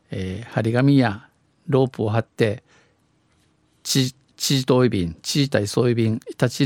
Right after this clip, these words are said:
り禁止を、立ち入りを禁じるなどの対策が施されています。県教育委員会は、児童生徒の安全確保について、シートンチャーが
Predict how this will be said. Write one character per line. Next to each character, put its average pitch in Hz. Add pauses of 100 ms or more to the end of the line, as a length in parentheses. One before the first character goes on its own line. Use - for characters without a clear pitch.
り 139
禁 143
止 139
を、 113 (560)
立 -
ち -
入 143
り 151
を 120
禁 131
じ 135
る 131
な 123
ど 107
の 127
対 147
策 135
が 151 (240)
施 113
さ 107
れ 92
て 87
い 80
ま 80
す。 - (920)
県 165
教 156
育 156
委 156
員 160
会 101
は、 104 (460)
児 123
童 170
生 170
徒 131
の 113
安 123
全 120
確 127
保 123
に 120
つ -
い 85
て、 104 (300)
シ -
ー 110
ト 120
ン 120
チ -
ャ 110
ー 117
が 123